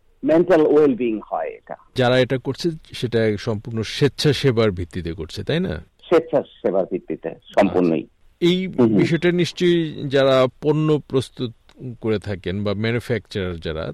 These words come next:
Speaker 2: তারা পছন্দ করবে না, উৎসাহিত করবে না, কিংবা তারা এটাকে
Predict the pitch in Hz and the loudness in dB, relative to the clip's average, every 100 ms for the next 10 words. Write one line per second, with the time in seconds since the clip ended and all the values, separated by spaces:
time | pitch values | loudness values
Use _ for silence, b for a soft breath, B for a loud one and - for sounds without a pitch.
0 | - 117 104 - 98 104 82 117 - 98 | -4 0 0 -2 -8 -14 -8 -8 -6 -6
1 | 87 82 73 65 57 - - 151 - 123 | -8 -10 -12 -12 -16 -20 -16 -14 -6 -4
2 | 98 87 80 71 71 - - _ 165 151 | -4 -6 -10 -12 -16 -20 -20 _ -4 0
3 | 139 131 120 120 127 - 127 113 | 2 4 4 4 0 -2 -2 -2